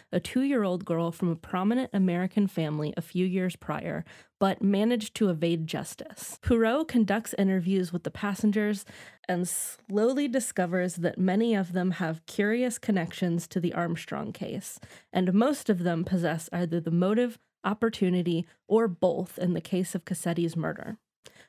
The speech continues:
With multiple lies uncovered and everyone looking equally guilty, Poirot deduces that the murder was committed by not one or two of the passengers, but by all of them together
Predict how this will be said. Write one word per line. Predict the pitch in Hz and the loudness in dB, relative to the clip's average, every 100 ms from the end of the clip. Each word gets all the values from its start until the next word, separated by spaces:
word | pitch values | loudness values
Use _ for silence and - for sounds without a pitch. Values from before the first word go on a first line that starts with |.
| - | -2
With | 196 - | 0 2
multiple | 214 247 - 311 311 | 2 2 0 -2 0
lies | 226 165 196 196 - | 0 0 0 -2 0
uncovered | 196 226 - 170 165 165 | 0 0 -2 -2 0 0
and | 170 - | -2 0
everyone | 208 254 247 175 160 | 0 2 0 0 0
looking | 160 - 175 | -2 -2 -2
equally | - 202 - 226 208 | -2 -2 -2 -2 0
guilty, | 170 156 - 143 156 - - - | -2 -4 -4 -6 -6 -12 -20 -20
Poirot | - - 220 226 311 294 | -4 0 4 4 2 0
deduces | 190 196 175 170 175 180 - - _ | 0 0 0 0 0 -2 -10 -20 _
that | 196 - | 0 2
the | 196 | 2
murder | 202 247 285 | 2 2 0
was | 226 - | -2 -2
committed | - 180 170 165 170 - _ | 0 2 2 -2 -4 -8 _
by | 180 | 0
not | 180 202 269 220 | 2 2 0 0
one | 247 | 2
or | 254 | 2
two | 208 - 294 | 0 0 0
of | 202 | 0
the | 165 | -4
passengers, | - 156 160 180 160 156 160 - - _ _ | -6 -6 -4 -4 -2 -2 -4 -6 -14 _ _
but | 180 - | -2 -2
by | - 170 - | -2 -4 0
all | 196 226 | 2 2
of | 233 | 2
them | 247 233 | 2 2
together | 214 208 165 160 170 165 | 2 -2 -2 -4 -4 -6